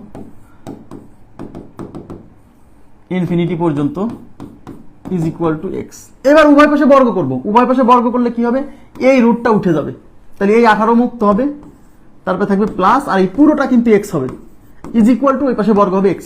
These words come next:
স্কয়ার। ক্লিয়ার কিনা বলেন? এই পর্যন্ত তো বুঝছেন? হ্যাঁ, আচ্ছা, দেখাচ্ছি। এবার আমরা ইকুয়েশনটা ঘুরাই দিই, এক্স স্কয়ার কে এই পাশে নিয়ে আসি, আর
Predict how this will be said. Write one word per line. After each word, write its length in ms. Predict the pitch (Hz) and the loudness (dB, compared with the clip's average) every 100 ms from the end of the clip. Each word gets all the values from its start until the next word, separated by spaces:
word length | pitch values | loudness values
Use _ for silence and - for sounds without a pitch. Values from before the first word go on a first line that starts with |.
| 160 | -12
স্কয়ার। 200 | - 143 170 | -10 -8 2
ক্লিয়ার 200 | 233 226 | 2 2
কিনা 120 | 190 156 | -2 -4
বলেন? 160 | 139 - - - 262 | -6 -10 -18 -2 2
এই 60 | 285 | 4
পর্যন্ত 180 | 339 311 | 4 2
তো 120 | 302 294 | 0 0
বুঝছেন? 260 | 220 - 170 170 - - _ _ _ _ _ - - _ _ _ _ _ - - _ _ - - 262 | 0 -6 -10 -12 -20 -20 _ _ _ _ _ -20 -20 _ _ _ _ _ -20 -20 _ _ -20 -8 -2
হ্যাঁ, 180 | 269 170 - - - - - _ _ _ - - _ - - 202 | -2 -4 -10 -20 -20 -20 -20 _ _ _ -20 -20 _ -8 0 2
আচ্ছা, 160 | 214 226 | 2 4
দেখাচ্ছি। 340 | 208 190 185 139 - - - - 247 | 2 2 -2 -8 -8 -14 -20 2 4
এবার 160 | 277 277 | 6 6
আমরা 160 | 269 302 339 - - - | 6 4 2 -2 -14 -6
ইকুয়েশনটা 360 | 220 262 277 269 | 0 2 4 4
ঘুরাই 200 | 196 254 247 | 4 4 4
দিই, 100 | 156 196 | 2 0
এক্স 120 | 226 262 254 | -2 -2 0
স্কয়ার 180 | 269 262 | 0 2
কে 40 | 262 | 0
এই 60 | 247 | 0
পাশে 140 | 247 240 | 2 2
নিয়ে 100 | 247 | 2
আসি, 160 | 240 262 294 - - - - | 0 0 -2 -4 -16 -16 -14
আর 60 | - | -4